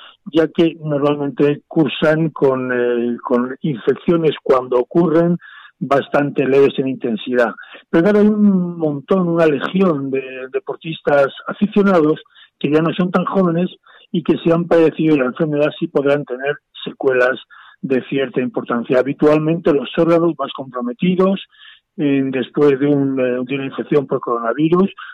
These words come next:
pues naturalmente es el pulmón, el riñón también es un punto que hay que tener en cuenta, pero tiene también alteraciones en la coagulación,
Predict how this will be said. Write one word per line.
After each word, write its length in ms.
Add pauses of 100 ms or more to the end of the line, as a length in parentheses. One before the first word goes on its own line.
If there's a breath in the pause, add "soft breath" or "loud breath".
(100 loud breath)
pues 160
naturalmente 720
es 120
el 120
pulmón, 540 (380 loud breath)
el 200
riñón 460
también 380
es 160
un 100
punto 560 (280 loud breath)
que 100
hay 60
que 100
tener 240
en 100
cuenta, 380
pero 180
tiene 160
también 280
alteraciones 840
en 100
la 100
coagulación, 840